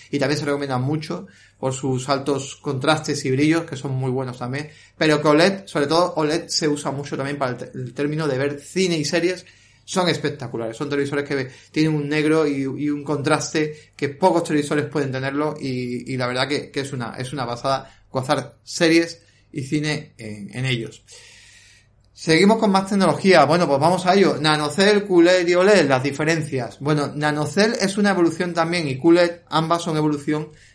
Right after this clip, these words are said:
de, en este caso, del led. Nanocell es una tecnología que no llega a ser culed, ¿vale? Pero se parece mucho al sistema que usan en, en, en culed. Eh, culed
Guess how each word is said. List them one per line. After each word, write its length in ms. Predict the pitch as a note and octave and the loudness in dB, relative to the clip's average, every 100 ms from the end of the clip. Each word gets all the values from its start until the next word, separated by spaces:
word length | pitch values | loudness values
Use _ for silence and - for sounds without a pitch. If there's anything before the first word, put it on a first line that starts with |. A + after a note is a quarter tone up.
| _ | _
de, 340 | C#3 D3 D#3 | 0 2 2
en 80 | D3 | -2
este 220 | C#3+ C#3 | -6 -4
caso, 260 | C3+ C3 E3 | -2 -2 -2
del 220 | C#3+ A2+ | -2 0
led. 260 | C3 C3 C3 - - - | 0 -2 -6 -20 -20 -8
Nanocell 640 | C#3+ D#3 D3+ E3 A3 A#3+ A#3+ | -2 0 2 2 2 0 -4
es 180 | F3 F3+ | -6 -2
una 140 | G#3 | -2
tecnología 600 | F3+ F3 E3+ F3+ F#3 E3+ | -4 -4 -4 -2 0 0
que 100 | E3+ | 0
no 140 | C3 D#3 | -2 0
llega 160 | F3+ | 2
a 40 | F3+ | 2
ser 220 | G3 F3 | 0 -4
culed, 540 | F3 F3 F#3 D#3 - - | 2 4 4 0 -6 -8
¿vale? 360 | C#3+ D#3 F3+ - - | -4 -4 -6 -14 -8
Pero 160 | D3+ | -6
se 140 | E3+ G#3+ | -4 -2
parece 300 | E3+ D#3 E3 | -2 -2 -4
mucho 320 | D#3 D#3 F#3+ | -6 -2 2
al 180 | D#3+ B2+ | 2 0
sistema 340 | - D#3 D#3 | -6 -4 -4
que 60 | D#3+ | -4
usan 240 | D3 E3 | -4 -4
en, 240 | C#3+ B2+ | -4 -4
en, 320 | - B2+ B2 A#2+ | -6 -8 -8 -8
en 220 | B2 A#2+ | -8 -4
culed. 500 | D#3 D3+ E3+ F#3+ - | 0 2 0 -4 -10
Eh, 260 | B2 A#2+ | -8 -8
culed 300 | A2+ D3+ D#3+ | -4 0 0